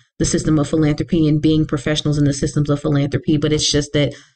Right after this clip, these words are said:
some of the traditional patterns just feel so restrictive, and that they are restrictive in, in how people have to jump through hoops to gain resources, that it's just like,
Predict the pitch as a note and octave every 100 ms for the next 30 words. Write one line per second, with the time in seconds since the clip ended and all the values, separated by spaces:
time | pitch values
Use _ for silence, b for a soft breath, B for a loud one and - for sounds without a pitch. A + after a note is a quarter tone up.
0 | - - A3+ G#3+ G3+ F#3+ E3+ E3+ E3+ E3+
1 | C#3+ - E3+ E3 D#3 D3+ D3 D3+ - -
2 | F3 E3+ D#3 D3+ D3+ B _ - F#3+ F3
3 | D#3 D3 - - D3 - G3 G#3 G#3 -
4 | E3 E3 D#3 B2+ - D#3+ E3 F3+ F#3+ F#3
5 | G3 G3+ G3+ G3 F#3 D#3+ - D#3 E3 D#3+
6 | D#3+ F3 E3 D#3 D#3 D3+ b b F#3+ F#3
7 | D#3 E3+ E3+ F3+ E3+ D#3+ E3 F3+ - D#3+
8 | D#3 D3+ D3+ D3+ D#3+ - G3 G3 - F#3
9 | F#3 D#3 D#3 - D#3 D#3 D3+ D3